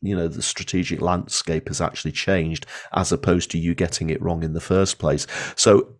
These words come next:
it's a really good read. It's not a long article, but it's got a lot in it. So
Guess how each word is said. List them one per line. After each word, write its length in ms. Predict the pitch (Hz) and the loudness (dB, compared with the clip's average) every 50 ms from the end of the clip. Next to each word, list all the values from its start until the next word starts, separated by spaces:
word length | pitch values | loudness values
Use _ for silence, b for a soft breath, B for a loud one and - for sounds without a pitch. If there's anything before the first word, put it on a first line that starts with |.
| _ _ | _ _
it's 200 | - - - - | 4 4 6 8
a 100 | 120 107 | 8 8
really 420 | 107 113 135 151 160 156 151 143 | 8 8 8 8 8 8 8 8
good 240 | 127 - 120 120 101 | 8 8 6 6 6
read. 400 | 104 92 98 95 95 113 131 139 | 6 6 6 6 8 6 6 4
It's 160 | - - - | 2 -2 0
not 160 | - 135 - - | 2 2 4 4
a 40 | |
long 260 | 107 110 123 135 123 104 | 6 6 8 6 8 6
article, 480 | 95 95 92 - - 98 - - 113 | 6 6 4 4 0 -2 0 0 0
but 160 | - - 95 | 0 2 0
it's 160 | 95 - - - - _ _ _ _ _ _ _ _ _ _ _ _ _ _ - | 0 0 0 -4 -8 _ _ _ _ _ _ _ _ _ _ _ _ _ _ 2
got 120 | 113 104 | 4 6
a 60 | 101 98 | 6 8
lot 260 | 104 113 113 107 104 | 8 8 8 8 8
in 120 | 107 107 | 6 6
it. 280 | 92 80 85 - - - B B B B B | 6 6 4 2 0 -4 B B B B B
So 320 | - - 95 92 92 90 | 2 6 6 6 6 4